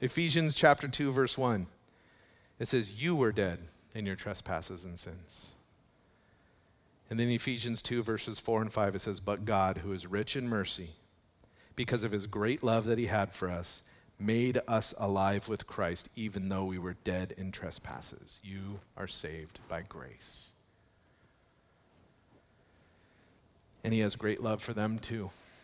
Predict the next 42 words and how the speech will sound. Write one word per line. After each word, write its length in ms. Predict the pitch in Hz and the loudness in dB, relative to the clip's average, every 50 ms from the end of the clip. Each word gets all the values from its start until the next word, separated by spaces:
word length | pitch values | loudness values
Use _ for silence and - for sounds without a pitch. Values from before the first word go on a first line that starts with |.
| - - - - - - - - - - - - _ _ _ _ _ _ _ - _ - - _ _ _ _ _ _ _ _ - | -20 -20 -20 -20 -20 -20 -20 -20 -20 -20 -20 -20 _ _ _ _ _ _ _ -20 _ -20 -20 _ _ _ _ _ _ _ _ -12
He 160 | - 131 120 | -6 -4 -2
has 220 | 107 110 104 98 - | 0 0 0 -2 -4
great 600 | 110 107 113 107 104 104 113 120 127 123 120 - | -6 -6 -4 -4 0 2 4 6 6 6 4 2
love 260 | 110 107 104 101 92 | 2 2 2 2 0
for 120 | - - 101 | -2 -2 -2
them 240 | 92 95 92 95 90 | -2 0 -2 -2 -2
too. 180 | - 113 104 | -2 -2 -2
And 120 | 98 95 - | -2 -2 -2
so 100 | - 101 | -2 -4
we 100 | 101 98 | -4 -4
preach 400 | - - 123 120 117 - - - | -6 -6 -6 -6 -4 -6 -4 -4
the 80 | 127 | -2
gospel 500 | 113 110 101 101 101 - - - 98 95 | 0 2 2 2 2 0 -2 -4 -4 -4
as 140 | 92 92 95 | -4 -4 -4
much 240 | 101 98 104 - - | -4 -4 -2 -4 -6
as 120 | 113 - | -8 -8
we 100 | 117 110 | -8 -10
can 300 | 107 - 110 104 101 98 95 | -8 -6 -4 -4 -2 -4 -4
with 80 | 95 | -6
the 80 | - - | -8 -8
time 300 | - - 98 101 101 95 | -6 -6 -4 -4 -2 -4
we 120 | 98 95 | -4 -4
have. 420 | 87 90 87 80 85 85 - - - _ - - - - - - - - - - - | -4 -6 -6 -8 -10 -12 -16 -20 -20 _ -20 -20 -20 -20 -20 -20 -20 -20 -16 -8 -4
And 60 | 110 | -4
we 80 | 107 | -4
take 240 | 101 - 123 110 101 | -2 0 -2 -2 -2
advantage 460 | 117 104 101 107 110 110 107 104 104 | -2 -2 0 0 0 0 0 -2 -2
of 80 | 104 104 | -2 0
opportunities 720 | 101 101 - - 117 - - 117 107 104 107 107 101 - | 0 0 -2 -2 -6 -6 -6 -4 -4 -4 -4 -6 -8 -8
to 100 | - 107 | -10 -8
get 160 | 101 101 95 - | -8 -8 -8 -6
the 80 | 110 | -6
gospel 400 | 98 98 92 92 92 - - 98 | -4 0 0 0 0 0 -2 0
out. 80 | 95 95 | 2 2
That's 140 | 98 98 - | 0 0 0
why 140 | 113 107 107 | 0 0 0
here 160 | - 113 101 | 0 0 -2
at 60 | 95 | -2
Hosanna 340 | 98 104 98 107 104 101 104 | -2 -4 -2 -2 -2 0 -2
we 100 | 98 98 | -4 -4
provide 380 | - - 107 98 98 101 95 92 | -6 -6 -4 -4 -4 -4 -4 -4
tracts, 580 | - - 92 90 - - - - - - - | -2 -2 -2 -2 -4 -8 -10 -10 -10 -10 -12